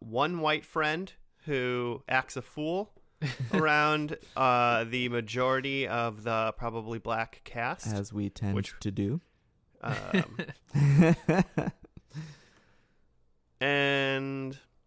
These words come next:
Speaker 1: who else is in this show?
Speaker 2: Was
Speaker 1: Do we
Speaker 2: this
Speaker 1: know who
Speaker 2: on,
Speaker 1: else?
Speaker 2: was this on, like, at the same time as, like, Malcolm in the Middle? That's the, um, kind of the vibe that I remember feeling from this show is kind of the,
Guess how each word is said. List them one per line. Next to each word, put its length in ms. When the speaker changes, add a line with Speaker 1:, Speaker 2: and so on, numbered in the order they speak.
Speaker 1:
who 180
else 260
is 120
in 240
this 120
show? 280
Speaker 2:
Was 120
Speaker 1:
Do 60
we 60
Speaker 2:
this 100
Speaker 1:
know 100
who 60
Speaker 2:
on, 220
Speaker 1:
else? 240
Speaker 2:
was 120
this 200
on, 200
like, 140
at 80
the 80
same 300
time 400
as, 160
like, 180
Malcolm 360
in 100
the 80
Middle? 440
That's 260
the, 140
um, 320
kind 280
of 120
the 120
vibe 500
that 120
I 80
remember 760
feeling 320
from 160
this 120
show 240
is 100
kind 240
of 140
the, 220